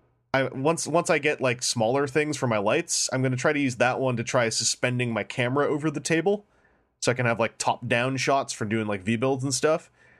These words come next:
Basically, I'm, I'm getting all up in these clamps and arms. Um, all that said, I also got a light stand. I got a Manfrotto Nano stand. It's like a, it, it folds up to be, like, a little one foot, like, bundle of rod, but it can unfold to be, like, a proper, like,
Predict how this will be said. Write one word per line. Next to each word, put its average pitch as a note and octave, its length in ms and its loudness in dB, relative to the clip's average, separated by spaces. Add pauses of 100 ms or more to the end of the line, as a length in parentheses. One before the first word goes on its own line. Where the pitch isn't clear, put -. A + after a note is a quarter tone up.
(220)
Basically, D#3+ 360 2
I'm, C#3+ 120 0
I'm C3 120 0
getting D3+ 200 0
all C#3+ 220 4
up C3+ 140 0
in C3 80 2
these B2+ 120 2
clamps B2+ 380 0
and A2+ 80 -2
arms. G#2 440 -2 (460)
Um, G#2 540 0 (100)
all F#3+ 160 4
that G3+ 160 2
said, F3+ 140 2
I C#3 60 2
also D#3+ 220 0
got D#3 100 2
a B2 40 2
light B2 200 0
stand. F3 400 -2
I A#2 60 0
got A#2+ 120 2
a A2+ 40 -2
Manfrotto A#2+ 600 0
Nano A2+ 340 0
stand. E3+ 600 -4
It's A#2 160 -4
like B2 120 0
a, G#2+ 300 0 (500)
it, B2 200 -2
it C3+ 100 -2
folds G#3+ 360 2
up E3+ 180 0
to C#3+ 80 -4
be, C#3 180 0
like, C3 160 0
a C3 60 2
little B2+ 240 2
one B2 240 2
foot, B2+ 340 0 (220)
like, A2+ 400 0 (240)
bundle A#2 480 0
of F#2 160 -4
rod, C3 420 2 (480)
but A#2+ 340 2
it B2+ 180 0
can C#3 120 -4
unfold D3 540 2
to C3 60 -4
be, C3 320 0
like, B2 160 0
a A#2+ 40 -6
proper, C3 520 2
like, A#2 220 0